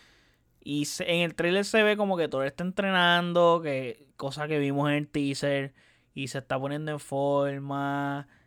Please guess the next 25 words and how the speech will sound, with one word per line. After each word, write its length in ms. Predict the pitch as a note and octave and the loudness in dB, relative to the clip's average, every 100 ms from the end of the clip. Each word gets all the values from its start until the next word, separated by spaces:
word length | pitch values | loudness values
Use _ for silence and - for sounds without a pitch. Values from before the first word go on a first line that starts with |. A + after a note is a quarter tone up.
| _ | _
etcétera. 800 | C#3 B2+ - C#3 C3+ C#3+ C3+ C3 | -8 -8 -4 -4 -4 -4 -4 -4
So, 280 | C3 B2+ B2 | -6 -6 -6
eso 160 | B2 C3+ | -8 -8
ya 140 | B2 | -6
lo 60 | C3 | -6
habíamos 400 | C#3 C#3 C#3+ C#3 | -8 -8 -8 -8
visto. 420 | B2 B2 - C3 | -8 -8 -4 -2
Vemos 340 | C3 C#3+ D#3+ | -2 -2 -2
el 120 | D#3 | -2
martillo 880 | D#3+ D3 C3+ D3 D3+ E3 E3+ E3+ F3 - | -2 -2 -2 0 0 4 6 6 4 -4
de 180 | D3+ C#3 | -6 -4
Thor 300 | D3 D#3+ E3 | 0 -2 -2
que 80 | C#3 | -6
está 300 | - C3+ C3+ | -4 -4 -4
como 280 | E3+ E3+ | -4 -4
reconstruido, 800 | D#3 D3+ D#3 - E3+ F3 G3 G#3 | -6 -6 -8 -6 0 2 2 2
que 100 | E3+ | 0
también 320 | C#3+ B2+ B2+ C3+ | -2 -4 -6 -6
lo 100 | D3 | -4
vimos 280 | E3 E3+ | -4 -6
en 120 | E3+ E3+ | -6 -8
el 120 | E3 | -10
trailer 560 | - E3+ D#3 D3 D3+ - | -2 0 2 2 0 -4
anterior, 600 | D#3 - F3 E3 C#3+ B2 | -8 -2 -2 2 0 0
pero 420 | - G3+ F#3+ E3 | 4 6 6 2